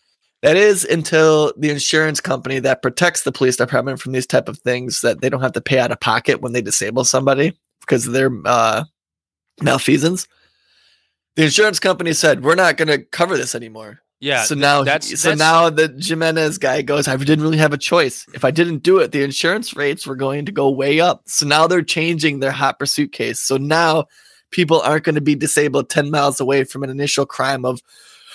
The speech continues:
Speaker 1: having a license plate that isn't registered.
Speaker 2: Yeah, and th-, well, that's, and that's just it, right? Um, was it Catherine Maggie Ward said in a, uh, her, uh, her Reason podcast earlier this week? Occasionally, she says things that I really like. Um,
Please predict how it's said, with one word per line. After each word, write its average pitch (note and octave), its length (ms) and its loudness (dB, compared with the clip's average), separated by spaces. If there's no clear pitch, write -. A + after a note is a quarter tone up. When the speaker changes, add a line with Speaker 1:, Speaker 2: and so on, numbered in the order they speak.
Speaker 1:
having A#3 320 4
a C4+ 80 6
license B3+ 480 2
plate F3 320 0
that F3+ 140 2
isn't A#3 240 0
registered. D3 800 0
Speaker 2:
Yeah, C#3 240 2
and D3+ 120 -6
th-, F3+ 160 0
well, F#3 140 2
that's, F#3+ 300 0
and F3 160 -6
that's F#3 200 -2
just D3+ 200 -6
it, D#3+ 160 0
right? A#2 320 -2
Um, A2+ 580 0
was C#3 180 -6
it - 120 -14
Catherine D#3+ 280 -2
Maggie C3+ 220 0
Ward C3 280 2
said A#2+ 240 0
in A2 180 -4
a, G2+ 280 0
uh, F#2+ 240 -2
her, A2 220 0
uh, G2+ 100 4
her A2 180 0
Reason A#2+ 380 0
podcast G2 560 -2
earlier G#2 220 2
this F#2+ 200 -4
week? G#2+ 240 0
Occasionally, B2 320 0
she A2+ 160 -2
says A2 240 0
things G2 240 -4
that G2 80 -2
I F#2+ 40 0
really F#2+ 260 -2
like. A2+ 300 0
Um, G#2 440 0